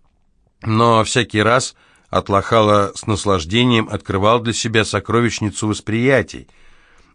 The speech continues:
Поэтому ему больше не приходила мысль вселяться в тела насекомых, птиц и пушистых зверьков.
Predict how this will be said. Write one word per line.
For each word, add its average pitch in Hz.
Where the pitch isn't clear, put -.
Поэтому 143
ему 139
больше 147
не 143
приходила 131
мысль 147
вселяться 98
в -
тела 95
насекомых, 87
птиц -
и -
пушистых 85
зверьков. 90